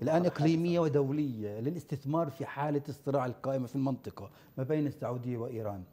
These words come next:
الآن يدخل ترامب بشكل واضح جدا على فكرة الآن، آم، آه، إقامة، إقامة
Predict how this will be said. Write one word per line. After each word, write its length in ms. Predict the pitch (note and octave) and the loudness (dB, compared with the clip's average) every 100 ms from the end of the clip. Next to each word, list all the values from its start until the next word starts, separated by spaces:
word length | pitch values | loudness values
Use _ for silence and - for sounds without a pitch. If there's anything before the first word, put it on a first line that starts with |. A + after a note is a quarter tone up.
| - - - D#3+ | -20 -20 -8 2
الآن 180 | F3 | 4
يدخل 460 | F#3 G3 - - D3 | 6 4 2 0 0
ترامب 340 | - F3 D#3+ A2+ G#2+ | 2 2 2 -2 -6
بشكل 260 | - - | -6 -2
واضح 380 | D3 D#3+ D3+ C3+ | 0 2 0 -2
جدا 480 | A#2+ D3 A#2+ C3+ A#2+ | -6 -6 -2 -2 0
على 240 | B2+ C3 | 0 0
فكرة 420 | B2+ C#3+ C#3 C3 | 0 -2 0 0
الآن، 340 | C#3+ C#3 C#3 C3 - - - - | 0 2 2 2 -2 -16 -14 -6
آم، 360 | B2 B2+ C#3 D#3 | -2 -2 -4 -4
آه، 320 | C#3+ C3 C3+ | -2 -2 -4
إقامة، 400 | C#3+ D3+ D3+ D3 C#3+ G3+ | -2 4 6 6 2 0
إقامة 320 | - C#3+ C#3+ | 4 6 4